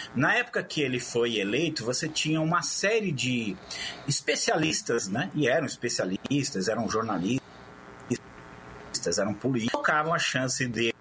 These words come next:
né? Ele não tem chance nenhuma de vencer. Você, assim, você olha que, aquelas falas hoje, você fala, eram, eram especialistas que falaram aquilo, jornalistas, políticos, não,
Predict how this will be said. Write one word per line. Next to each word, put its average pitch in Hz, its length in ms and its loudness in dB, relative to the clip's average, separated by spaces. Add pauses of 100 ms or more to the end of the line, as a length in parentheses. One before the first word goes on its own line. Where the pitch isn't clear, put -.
(2000)
né? 101 260 2 (340)
Ele 98 140 2
não 135 220 4
tem 156 180 0
chance 131 340 2
nenhuma 131 300 2
de 135 100 0
vencer. 135 600 2 (340)
Você, - 220 0 (580)
assim, 110 480 0 (460)
você 117 260 2
olha 131 300 2
que, 127 240 -2
aquelas 117 420 0
falas 120 360 2
hoje, 123 360 2
você 185 500 0 (460)
fala, 104 240 2
eram, 123 260 0
eram 131 200 2
especialistas 190 840 0
que - 140 -2
falaram 202 380 2
aquilo, 123 580 0
jornalistas, 117 840 0
políticos, 117 540 0
não, 185 180 2